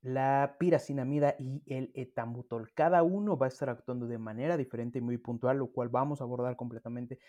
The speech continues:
en otro episodio. Sin embargo, también debes de conocer que esto va a ser basado en algo que se llama taes, el tratamiento estrictamente supervisado, y que esto, bueno, este medicamento va a ser el efectivo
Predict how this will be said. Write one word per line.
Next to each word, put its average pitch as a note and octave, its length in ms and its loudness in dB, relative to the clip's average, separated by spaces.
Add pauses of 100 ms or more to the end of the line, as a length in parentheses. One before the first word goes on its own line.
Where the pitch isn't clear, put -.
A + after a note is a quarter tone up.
(260)
en B2 140 -4
otro A#2 200 -6
episodio. A#2+ 420 -6 (180)
Sin F3+ 220 -2
embargo, C#3+ 420 4
también B2 480 -4
debes B2+ 300 -2
de A#2+ 100 -6
conocer D#3 460 -2
que C#3+ 280 -2
esto C#3 300 -6
va A#2 120 -6
a A#2 40 -10
ser B2+ 320 -6 (200)
basado F3 500 0
en C#3 220 -4
algo C3+ 260 -2
que B2 80 -16
se - 140 -8
llama A#2 340 -8 (140)
taes, C#3 360 6
el A2 100 -4
tratamiento A#2 560 -8
estrictamente A2+ 600 -10
supervisado, F3 560 -8 (280)
y G3 360 -4
que F3 420 0
esto, D3 560 0 (640)
bueno, B2+ 200 0
este C3+ 280 -8
medicamento C#3+ 520 -4
va C3 100 -4
a - 20 -10
ser - 260 -4
el C#3+ 180 -8
efectivo C3 640 -6